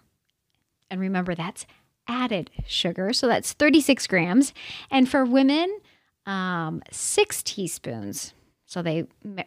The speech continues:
mark it in towards twenty-five grams of added sugar per day. Now,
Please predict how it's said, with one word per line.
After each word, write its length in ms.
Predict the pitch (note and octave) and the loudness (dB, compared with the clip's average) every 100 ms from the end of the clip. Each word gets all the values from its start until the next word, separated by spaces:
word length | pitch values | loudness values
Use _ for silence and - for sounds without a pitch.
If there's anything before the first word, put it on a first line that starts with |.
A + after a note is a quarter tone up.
| _ | _
mark 260 | F#3 F#3 E3+ | -6 -4 -2
it 100 | F#3 | -2
in 160 | F3+ | -2
towards 500 | E3 F#3 E3+ E3 D#3+ - - _ - | -4 -4 -4 -4 -8 -12 -20 _ -18
twenty-five 720 | - B3+ A#3 G#3 - C#3+ - | -4 0 0 0 -4 -8 -8
grams 500 | - C3+ E2+ G2+ - | -8 -8 -8 -10 -10
of 160 | - E3+ | -10 -10
added 420 | - D3+ D3 D3+ - | -8 -8 -8 -8 -8
sugar 440 | - A2+ D3 D3+ _ _ _ | -8 -8 -10 -12 _ _ _
per 240 | - F3+ D#3+ | -10 -6 -4
day. 300 | C#3+ C3+ G1+ _ _ _ _ - | -4 -8 -10 _ _ _ _ -12
Now, 220 | F3+ - | -10 -10